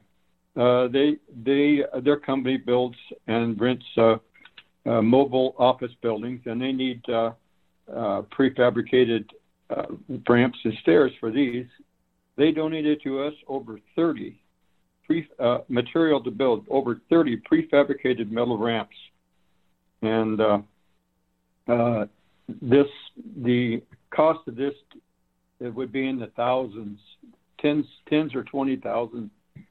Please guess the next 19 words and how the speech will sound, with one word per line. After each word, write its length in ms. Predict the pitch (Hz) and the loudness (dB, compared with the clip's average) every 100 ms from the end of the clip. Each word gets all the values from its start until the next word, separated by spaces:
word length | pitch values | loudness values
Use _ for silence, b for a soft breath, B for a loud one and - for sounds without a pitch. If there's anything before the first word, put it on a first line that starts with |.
| _ _ - | _ _ -2
uh, 140 | 104 - - - | 0 0 -6 -4
huge, 340 | 175 165 120 - - - | 2 4 4 -2 -8 -4
huge 300 | 185 113 107 | -4 -4 -4
donation. 540 | 110 104 104 104 - - _ _ _ _ _ _ | -4 -2 -4 -8 -16 -20 _ _ _ _ _ _
Uh, 260 | 131 117 117 113 _ _ _ _ _ _ _ - | 2 4 4 0 _ _ _ _ _ _ _ -10
and 140 | 151 | -4
along 360 | 160 175 175 151 | 2 2 2 2
with 200 | 160 - | 0 0
that, 240 | 123 117 - _ - | -2 -2 -6 _ -4
uh, 280 | 113 110 107 - _ _ _ _ _ _ _ _ _ _ _ _ | 0 0 -2 -10 _ _ _ _ _ _ _ _ _ _ _ _
the 140 | 123 120 | -8 -4
company 360 | 123 165 147 | 0 2 2
that 220 | 131 123 - | 2 2 2
they 220 | 131 123 - 202 - | 0 0 -4 -14 -4
purchased 380 | - 160 - - | 0 0 0 -4
these 200 | 139 117 - - | -2 -2 -2 -4
from, 360 | 117 110 123 - _ - | -2 -2 -4 -6 _ 2
uh, 300 | 113 113 110 | 4 6 2
th-, 200 | 104 | -2